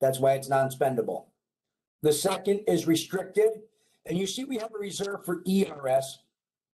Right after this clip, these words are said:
That's very important because if there are spikes in the E R S rate, we can utilize this reserve in order to pay that bill. Then we have a reserve for the T R S. Now that's new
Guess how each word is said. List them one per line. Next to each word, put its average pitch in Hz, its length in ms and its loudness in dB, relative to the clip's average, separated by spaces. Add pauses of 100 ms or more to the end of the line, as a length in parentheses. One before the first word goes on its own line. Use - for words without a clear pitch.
(260)
That's 170 200 -6
very 180 240 0
important 185 580 0 (560)
because 165 540 0
if 175 160 0
there 180 160 4
are 165 80 4
spikes 185 480 -2
in 175 100 2
the 160 240 2
E 196 160 4
R 175 280 -6
S 170 240 -4
rate, 196 440 2 (380)
we 151 140 -8
can 160 180 0
utilize 165 540 0
this 156 200 -4
reserve 165 540 2 (480)
in 147 120 -2
order 160 240 2
to - 120 -6
pay 160 300 2
that 143 280 4
bill. 196 420 0 (1120)
Then 185 200 4
we 208 140 2
have 180 320 -6 (720)
a 160 100 6
reserve 165 480 2
for 160 100 4
the 139 120 -2
T 240 260 0
R 135 260 -6
S. - 180 -16
Now 151 140 2
that's 208 380 0
new 180 640 2